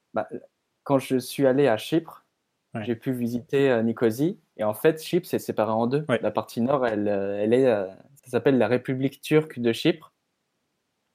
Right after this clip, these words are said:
Speaker 1: Et c'est reconnu que par la Turquie. Parce qu'en fait, c'est les Turcs qui ont envahi, euh, l'île dans les années soixante-dix. Et donc, euh, voilà, c'est l'autre pays non reconnu, euh, par l'onu que, que j'ai fait.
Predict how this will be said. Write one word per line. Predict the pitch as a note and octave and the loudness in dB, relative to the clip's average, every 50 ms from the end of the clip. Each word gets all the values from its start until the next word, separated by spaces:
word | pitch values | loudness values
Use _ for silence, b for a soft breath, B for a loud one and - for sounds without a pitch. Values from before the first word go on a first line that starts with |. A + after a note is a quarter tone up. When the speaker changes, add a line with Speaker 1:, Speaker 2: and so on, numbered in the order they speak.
| _ _ _ _ _ _ _ _ _ _ _ | _ _ _ _ _ _ _ _ _ _ _
Speaker 1:
Et | A#2+ C3 C#3+ C#3+ C3+ | 2 4 4 4 4
c'est | - - A#2 | 4 6 6
reconnu | A#2+ A#2 - C3 B2 C#3 D3 | 6 6 6 4 4 4 2
que | D3 - C#3 | 6 6 6
par | C#3+ C#3+ D3 B2+ | 6 6 4 4
la | B2 A#2+ | 4 2
Turquie. | A2+ - - G#2 - - C3 C#3 F#3 - _ _ - - - - - - | 2 0 -2 -4 -2 -2 -4 -4 -4 -8 _ _ -10 -8 -8 -6 -4 -4
Parce | A2 - | -4 -2
qu'en | - A#2+ | -2 0
fait, | A2+ D3+ D3+ - | 0 0 0 2
c'est | C3 | 2
les | A2 A2+ A2 | 2 2 2
Turcs | - - D#3 D#3 | 0 -2 -4 -4
qui | - - C3+ | -2 0 2
ont | A#2 A#2 B2 | 4 4 4
envahi, | A#2+ A#2 B2+ B2+ B2+ C3+ C#3+ D#3 D#3 C#3 | 2 4 6 6 6 6 6 6 6 8
euh, | B2 A#2 A2+ | 8 8 6
l'île | A#2 B2+ D3 D#3 D3 B2+ A2+ A2 | 6 4 4 6 6 6 6 6
dans | A2+ | 4
les | A2+ A2+ A2+ B2 | 4 4 2 2
années | B2 B2+ | 0 0
soixante-dix. | - C3 A#2+ - B2+ A#2 A2+ A#2 C3+ D#3 - - _ _ _ _ _ _ _ _ _ _ _ _ _ _ _ _ _ _ _ _ _ _ _ _ - _ _ _ _ _ _ _ _ | -2 -6 -8 -6 -4 -2 -2 -2 -2 -4 -6 -16 _ _ _ _ _ _ _ _ _ _ _ _ _ _ _ _ _ _ _ _ _ _ _ _ -20 _ _ _ _ _ _ _ _
Et | A2+ | -6
donc, | A#2 B2 B2+ B2+ - | -4 -2 -4 -2 0
euh, | B2+ A2+ G#2+ G#2 G#2 G2+ | 0 0 2 0 -2 -4
voilà, | G2+ - G2+ F2+ - - _ _ | -4 -4 -6 -6 -6 -10 _ _
c'est | - - - | -20 -8 -4
l'autre | A2 B2 C3 C3 - - | 0 2 2 0 2 2
pays | C3 A#2+ B2 C3 | 2 4 4 6
non | C3 B2+ B2 | 4 4 2
reconnu, | A2 A#2 A2 - - A2 A2+ A#2 B2 B2 A2+ | 2 0 -2 -2 -2 -2 -2 -2 -2 -4 -4
euh, | |
par | G#2+ - G#2+ G2+ | -4 -4 -4 -4
l'onu | A2 G#2+ G#2+ A2 A2+ A#2 | -4 -4 -6 -6 -8 -8
que, | - - | -8 -12
que | G2+ G2+ - - - A2 | -12 -12 -12 -14 -14 -14
j'ai | G2+ G#2+ | -14 -14
fait. | - - | -16 -20